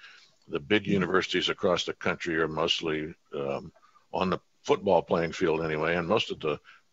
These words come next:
um, small college conferences have canceled their athletic seasons for the fall. Um, so there's a difference between sort of large university athletic programs and small college athletic programs,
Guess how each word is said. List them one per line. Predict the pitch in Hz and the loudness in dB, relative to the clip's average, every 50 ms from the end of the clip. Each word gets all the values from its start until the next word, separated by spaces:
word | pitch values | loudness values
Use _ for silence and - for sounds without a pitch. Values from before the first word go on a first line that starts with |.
| _ - | _ -4
um, | 78 76 73 71 71 71 69 67 | -2 0 0 0 -2 -4 -6 -6
small | - - - 107 104 98 95 | -6 -4 -2 0 2 0 2
college | - 104 95 85 78 76 - | 2 2 2 4 2 2 0
conferences | - - 87 85 - - 80 73 - 85 73 - - - | -2 -2 -2 -2 -2 -6 -8 -4 -2 -2 -2 -2 -2 -2
have | 80 71 - - | -2 -2 -4 -4
canceled | - - - 101 101 98 - - 76 - - | -10 -4 0 0 0 0 -2 -6 -8 -8 -6
their | - 67 65 - _ _ - - - - _ _ - | -4 -4 -4 -4 _ _ -20 -20 -20 -20 _ _ -2
athletic | 78 76 - - 80 78 76 69 - | -2 -2 -2 0 -2 0 0 0 -2
seasons | - - 78 73 69 - - 76 67 - | -4 -4 -4 -4 -4 -4 -6 -6 -6 -8
for | - - - 69 67 | -8 -8 -8 -8 -8
the | - - | -8 -10
fall. | - - - 71 67 69 147 147 - _ _ _ _ - - _ _ _ _ - | -10 -8 -6 -4 -2 0 0 0 -2 _ _ _ _ -20 -20 _ _ _ _ -8
Um, | - 65 67 69 69 69 - - _ _ _ _ _ _ _ _ - | -6 -4 -4 -4 -6 -8 -12 -16 _ _ _ _ _ _ _ _ -6
so | - 110 101 | 0 2 2
there's | 92 95 90 90 | 4 4 2 2
a | 82 | 2
difference | 76 113 113 - 104 82 - - | 2 2 2 2 0 -4 -4 -6
between | - - - - 82 73 73 69 69 - _ _ _ _ _ _ _ _ _ - | -8 -10 -6 -6 -4 -4 -4 -6 -8 -12 _ _ _ _ _ _ _ _ _ -12
sort | - - 69 | -8 -6 -6
of | 67 64 | -6 -4
large | 73 82 87 87 85 76 - | 0 2 4 2 2 0 -2
university | 80 76 71 69 65 71 76 73 - - - 69 67 64 64 - | -6 -6 -6 -6 -4 -2 -2 -2 -2 -4 -4 -6 -6 -6 -4 -2
athletic | 76 73 - - 78 78 78 69 - - | -2 -2 -2 -2 -2 -2 -2 -2 -4 -4
programs | - 78 71 67 69 69 69 - | -4 -4 -4 -4 -6 -6 -6 -6
and | - - - | -6 -4 -4
small | - - 92 85 82 76 71 | -4 -2 0 0 0 0 -2
college | - - - 80 82 76 69 - - _ _ _ _ - | -2 -4 -2 0 0 0 0 -2 -8 _ _ _ _ -8
athletic | 71 67 - - 73 71 73 69 67 - - | -6 -6 -6 -6 -4 -2 -2 -2 -2 -6 -10
programs, | - - 60 53 - 67 - - | -10 -10 -8 -8 -10 -14 -16 -18